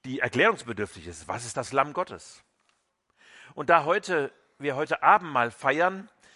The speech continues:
möchte ich ein bisschen das, dazu was sagen, was Abendmahl eigentlich, welche Bedeutung Abendmahl eigentlich für uns hat. Und ich wünsche uns, dass wir das neu wirklich so ganzheitlich erfassen,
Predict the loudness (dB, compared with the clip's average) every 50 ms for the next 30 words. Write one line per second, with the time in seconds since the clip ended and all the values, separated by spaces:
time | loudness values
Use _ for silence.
0 | _ _ _ _ _ -8 -6 -6 -6 -6 -8 -12 -14 -14 -14 -14 -14 -10 -8 -8
1 | -8 -8 -6 -4 -4 -4 -4 -6 -8 -6 -4 -4 -6 0 2 4 4 4 4 2
2 | -2 -6 -6 -6 -6 -10 -6 _ 2 4 4 4 2 -2 -6 -2 -2 -2 -2 -2
3 | -4 -2 0 2 2 0 -2 -6 -10 -4 -2 -2 -2 -2 -4 -8 -6 -4 -4 -4
4 | -4 -6 -6 0 2 2 2 0 -2 -8 -6 -6 -4 -4 -6 -6 -6 -8 -12 -14
5 | -14 -12 -12 -12 -10 -12 -14 -14 -12 -10 -10 -10 -10 -14 -18 -16 -14 -16 -16 -16
6 | -20 -20 _ _ -20 -20 -20 _ _ _ _ _ _ _ -20 -12 -8 -8 -8 -8
7 | -8 -10 -8 -8 -10 -8 -10 -12 -12 -14 -14 -10 -10 -10 -10 -10 -10 -6 -6 -6
8 | -6 -6 -10 -14 -14 -14 -12 -8 -6 -4 -2 -2 -4 -4 -6 -8 -8 -12 -14 _
9 | _ _ _ _ _ _ _ _ _ _ _ _ _ _ _ _ _ _ _ -12
10 | -10 -10 -10 -12 -14 -12 -12 -14 -10 -8 -8 -8 -8 -6 -4 -4 -4 -4 -6 -10
11 | -10 -10 -10 -4 0 0 0 0 -2 -6 -14 -16 -16 -18